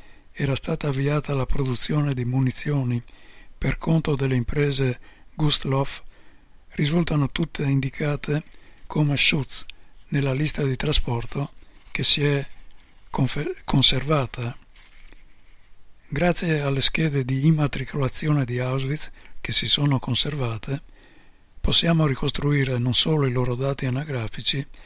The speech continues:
ma anche informazioni preziose che ci aiutano a considerarle un gruppo omogeneo. Per età sono molto giovani, con una media di ventidue anni.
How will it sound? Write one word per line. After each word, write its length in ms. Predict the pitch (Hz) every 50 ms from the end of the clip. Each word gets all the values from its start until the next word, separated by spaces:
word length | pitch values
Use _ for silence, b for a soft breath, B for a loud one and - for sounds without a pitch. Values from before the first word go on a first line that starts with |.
| B B B B B B B B
ma 180 | - - 190 170
anche 200 | 151 147 - 180
informazioni 760 | 147 135 - 135 131 131 123 - - - 147 147 143 135 -
preziose 760 | - - 123 - - - 156 160 147 127 117 120 120 123 - - B B B B B B B B B B B B B
che 140 | - - 131
ci 140 | - - 147
aiutano 480 | 147 151 151 151 156 - 165 156 143
a 60 | 127 -
considerarle 960 | - 143 135 - - 143 131 131 131 147 151 143 123 113 113 113 117 123 - b b b b b b b b -
un 160 | 147 151 156
gruppo 540 | 139 135 131 135 - - 151 143 - - 135
omogeneo. 720 | 127 120 120 120 139 156 147 135 120 117 113 117 120 147 - - - - - -
Per 200 | - 135 131 127
età 380 | 120 - - 170 160 135 123 b b b b b b b
sono 360 | b - - - 131 123 120 117
molto 320 | 120 123 117 - - 135
giovani, 520 | 127 156 160 147 135 123 120 120 120 120 - B B B B B B B B B
con 180 | B - 139 131
una 200 | 135 135 156 156
media 380 | 143 135 135 135 143 143 139
di 120 | 127 123 123
ventidue 560 | 117 135 135 127 - 127 123 131 131 135 147
anni. 360 | 147 131 120 117 117 117